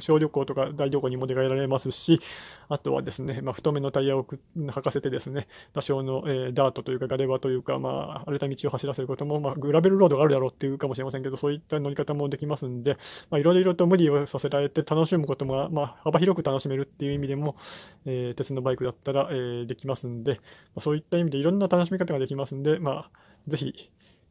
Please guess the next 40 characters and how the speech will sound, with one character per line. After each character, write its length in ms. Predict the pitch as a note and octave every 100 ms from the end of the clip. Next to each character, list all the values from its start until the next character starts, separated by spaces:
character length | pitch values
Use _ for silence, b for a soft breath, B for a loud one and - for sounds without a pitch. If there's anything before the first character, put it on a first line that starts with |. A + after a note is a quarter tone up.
| -
え 580 | C3 B2 B2+ C#3 D#3 -
ー、 40 | -
そ 100 | C#3
う 20 |
で 20 |
す 60 | C3+
ね、 120 | C#3
特 160 | - D#3+
に 120 | C3
理 100 | C3
由、 160 | D#3+ D#3+
ま 140 | C#3
あ 40 | C#3+
ま 380 | C#3+ C#3 C#3+ C#3+
あ、 40 |
目 160 | D3 -
的 160 | E3+ D#3
と 80 |
か 100 | C3+
漠 180 | C3 C3
然 100 | C#3+
と 100 | D3
し 140 | C#3 -
た 100 | C#3+
理 120 | C#3
由 80 | D3
が 100 | D3
な 100 | D#3+
い、 180 | D3+ D#3+
あ、 80 | D3
漠 160 | C#3
然 80 | D#3
と 80 | D#3
し 100 | -
て 280 | _ F3 E3
理 100 | D#3
由 100 | D#3+
が 120 | E3
な 80 | E3+
い 340 | C#3+ C#3+ C#3